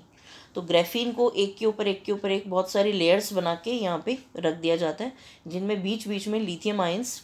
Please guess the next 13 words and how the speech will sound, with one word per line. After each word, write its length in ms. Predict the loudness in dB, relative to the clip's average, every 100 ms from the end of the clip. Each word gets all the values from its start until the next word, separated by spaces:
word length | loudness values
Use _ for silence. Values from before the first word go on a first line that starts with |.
| -4
ट्रैप्ड 360 | 2 2 0 -12
होते 220 | -14 -18
हैं। 80 | -20 _ -20 _ _ _ _ _ _ _ _ _ -20 -20 -20 -4
और 160 | 2 2
दूसरी 320 | 2 0 0
साइड 300 | 4 4 4
यहाँ 180 | 0 2
पे 100 | 2
मेटल 420 | 4 2 4 4
ऑक्साइड 420 | 4 4 0 0
यूज़ 260 | -2 -6 -4
करते 300 | -8 -8
हैं। 80 | -16